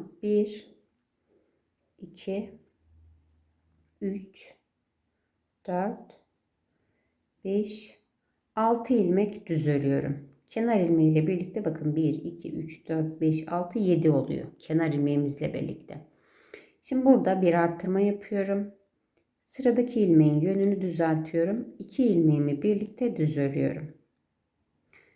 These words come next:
Tekrar arada bir, iki, üç, dört.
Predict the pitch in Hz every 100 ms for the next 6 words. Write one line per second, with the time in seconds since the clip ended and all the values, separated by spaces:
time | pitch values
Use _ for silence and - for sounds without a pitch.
0 | _ _ _ 277 269 - 175 190 - -
1 | - 202 180 151 147 143 160 196 - -
2 | _ _ _ _ _ _ _ _ _ 180
3 | - - 196 240 - _ _ _ _ _
4 | _ _ _ _ _ _ _ - 190 208
5 | - - - _ _ _ _ _ _ _
6 | _ _ _ _ _ _ _ _ _ 170
7 | 151 - -